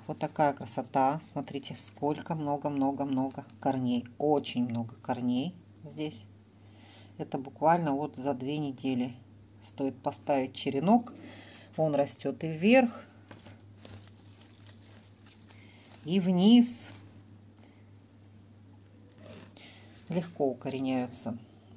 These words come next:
Так, ну что скажу. Сейчас укореню. Не буду показывать, но здесь все просто. Делаю углубление, подсаживаю слегка, поливаю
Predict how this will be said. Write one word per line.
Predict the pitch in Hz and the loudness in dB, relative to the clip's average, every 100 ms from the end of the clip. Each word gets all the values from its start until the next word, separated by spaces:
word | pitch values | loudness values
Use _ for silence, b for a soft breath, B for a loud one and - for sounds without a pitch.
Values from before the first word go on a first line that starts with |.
| - - | -14 0
Так, | 147 - - - | 0 0 -8 -2
ну | 175 | -2
что | 175 - 165 | -2 -2 -2
скажу. | - 139 - 127 | -2 -6 -6 -12
Сейчас | - 160 202 190 | -10 -2 -2 -2
укореню. | 180 - 190 185 185 208 208 B B B | -6 0 0 2 2 2 2 B B B
Не | 170 | -2
буду | 156 151 139 | -2 -2 -2
показывать, | 143 - 214 175 147 156 | -2 4 6 6 0 0
но | 147 | -4
здесь | 139 143 - | -4 -8 -4
все | 147 | -4
просто. | 143 175 185 - 156 151 - | 2 4 4 4 4 2 -2
Делаю | 139 143 139 135 | 0 2 2 0
углубление, | 139 135 143 139 170 190 175 165 165 | -2 -2 -2 2 4 4 4 4 2
подсаживаю | - - - 151 156 151 147 | -2 -2 2 4 4 0 -2
слегка, | 147 139 147 - 147 139 B B B B B - | -4 -8 -8 4 4 4 B B B B B 0
поливаю | 156 147 143 175 190 175 | 0 2 6 8 10 6